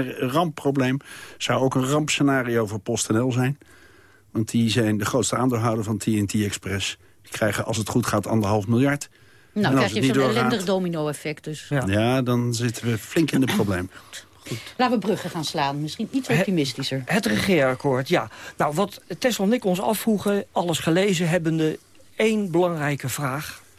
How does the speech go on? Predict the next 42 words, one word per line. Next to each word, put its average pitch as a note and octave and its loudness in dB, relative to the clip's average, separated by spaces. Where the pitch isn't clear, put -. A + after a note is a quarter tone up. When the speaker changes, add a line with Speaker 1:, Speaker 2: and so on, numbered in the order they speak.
Speaker 3:
De E3 2
lage A3+ 0
inkomens, F#3 -2
die D3+ -4
gaan C3+ -2
er C3 -2
een C3 0
beetje D#3+ 0
op - -8
vooruit. C3 -4
De B2 0
middeninkomens C#3 0
gaan G2+ -8
er G#2+ -8
ook A3 0
een F#3+ -4
beetje E3+ -2
op C#3 -12
vooruit. C3+ -4
De A#2+ -2
hoge F3+ 2
inkomens, A#2+ 0
die C#3 -10
gaan A2 -10
er A2+ -10
iets - 2
op - -2
achteruit. G3 0
En F3 2
we D3 4
gaan B2 2
wel G3+ 2
zestien F3 -2
miljard C#3 0
bezuinigen. A2 -2
Maakt B2 0
dat G3 2
de F#3 -2
kat A#2 -2
wijs, G2+ -6
dacht A2+ 0
ik. - -16